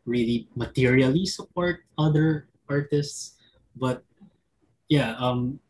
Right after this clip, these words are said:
despite, uh, the last year, we were mostly on the receiving end of the support. Um, I think we've somehow, we also support,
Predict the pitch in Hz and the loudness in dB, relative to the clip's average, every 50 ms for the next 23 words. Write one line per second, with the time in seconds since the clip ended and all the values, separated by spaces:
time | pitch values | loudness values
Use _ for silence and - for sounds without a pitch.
0 | _ - 143 139 - - 143 131 131 - - _ _ _ _ _ _ _ _ _ | _ 2 2 2 2 2 2 2 0 0 -4 _ _ _ _ _ _ _ _ _
1 | _ _ - - - 139 123 120 113 113 113 110 113 117 113 117 113 107 - - | _ _ -16 -10 -6 -4 -2 -2 0 0 -2 -2 0 -2 0 0 0 -2 -2 -2
2 | 120 117 113 113 110 110 110 113 113 110 110 113 113 - _ _ - 135 131 - | -2 0 0 0 0 2 2 2 2 2 2 0 0 -4 _ _ -20 -20 -18 -10
3 | - 123 123 120 117 - - 143 - 123 110 110 120 110 107 110 - - 120 117 | -6 -2 0 0 0 0 -2 -2 -2 -2 -4 -4 -2 -2 -2 -2 -2 -4 -4 -4
4 | 107 110 110 113 113 107 107 107 104 104 101 - 107 - - 113 - _ - 104 | -4 -4 -6 -6 -6 -8 -8 -8 -8 -10 -10 -10 -8 -8 -8 -8 -10 _ -12 -12
5 | 104 101 101 - _ _ _ _ _ - - 113 113 113 107 110 113 - - _ | -12 -12 -12 -14 _ _ _ _ _ -16 -12 -10 -8 -8 -8 -8 -12 -14 -16 _
6 | _ _ _ _ _ _ - 120 - 147 147 143 143 - _ _ - - - 120 | _ _ _ _ _ _ -10 -4 0 2 2 2 0 -4 _ _ -20 -18 -14 -6
7 | 117 135 135 131 127 127 - - _ _ _ _ _ _ _ _ _ _ _ _ | -2 -2 -2 -2 -2 -6 -12 -20 _ _ _ _ _ _ _ _ _ _ _ _
8 | _ _ - - - 151 156 160 147 143 151 143 139 139 135 139 135 131 127 127 | _ _ -10 -6 0 2 4 4 4 4 2 0 0 -2 -4 -4 -4 -4 -2 -2
9 | 127 127 127 127 123 - - 120 120 120 - 113 - - 110 - - 120 117 117 | -2 -4 -4 -6 -8 -10 -10 -10 -10 -8 -8 -8 -10 -10 -12 -12 -10 -10 -10 -10
10 | 117 | -12